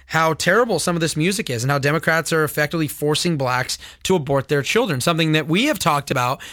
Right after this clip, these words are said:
at length. In fact, um, if you check out our expose on Planned Parenthood, you can get on goodfight dot org. You can see one hundred percent that's a fact. Margaret Sanger's trying, was trying and has done a pretty good job of killing black people. Okay. And that's what, that's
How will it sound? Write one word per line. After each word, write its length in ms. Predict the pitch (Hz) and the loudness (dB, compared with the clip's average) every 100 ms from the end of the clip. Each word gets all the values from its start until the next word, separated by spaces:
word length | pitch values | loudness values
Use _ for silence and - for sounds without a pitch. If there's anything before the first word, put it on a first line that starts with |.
| - | -4
at 260 | 156 170 143 | 0 0 2
length. 320 | 160 220 160 | 0 2 0
In 60 | |
fact, 380 | 139 175 180 - - - - | 0 2 0 -2 -20 -20 -6
um, 320 | - 156 139 131 | 0 0 0 -2
if 140 | 147 | -2
you 100 | 160 | 0
check 260 | - 196 214 | 2 2 2
out 220 | 185 175 | 2 2
our 380 | 156 147 139 127 - - _ | 0 2 0 -2 -10 -20 _
expose 400 | - - 196 143 | -2 2 2 2
on 320 | 156 147 143 143 | 4 4 2 0
Planned 300 | - 170 143 | 0 0 0
Parenthood, 480 | 160 190 185 135 | 0 2 2 2
you 60 | 127 | 0
can 100 | 143 | 0
get 120 | 147 | 2
on 140 | 143 139 | 2 0
goodfight 340 | 147 - 139 | 0 0 -2
dot 180 | 135 131 | -2 0
org. 260 | 151 175 135 | 2 2 0
You 80 | |
can 140 | 156 143 | -2 -2
see 360 | - 185 175 | 2 2 2
one 240 | 123 139 170 | 0 0 2
hundred 160 | 160 | 0
percent 460 | 127 117 175 165 127 - - - | -2 -2 0 -2 -4 -12 -12 -2
that's 220 | 151 - | 0 0
a 60 | |
fact. 340 | 131 170 147 135 | -2 0 0 0
Margaret 220 | 156 170 | 0 0
Sanger's 420 | - 160 143 123 | 0 0 0 -2
trying, 500 | - - 165 160 147 | -4 -2 0 0 0
was 160 | 147 - | -2 -2
trying 480 | - 185 143 135 135 | 0 2 2 -2 -2
and 240 | 139 135 | 0 0
has 140 | 117 123 | -2 0
done 260 | 170 185 - | 0 0 -2
a 80 | |
pretty 180 | 139 190 | -2 0
good 140 | 180 151 | 0 2
job 320 | 190 147 - - - | 2 2 -2 -14 -8
of 140 | 135 | -4
killing 300 | - 220 170 | 2 2 4
black 220 | 151 143 | 2 2
people. 360 | - 139 - - _ _ | 0 -2 -4 -18 _ _
Okay. 380 | 139 127 131 143 _ | -6 -4 -4 -6 _
And 100 | 147 | 0
that's 200 | 156 - | 0 2
what, 160 | 156 143 | 0 2
that's 260 | 151 - | 0 -2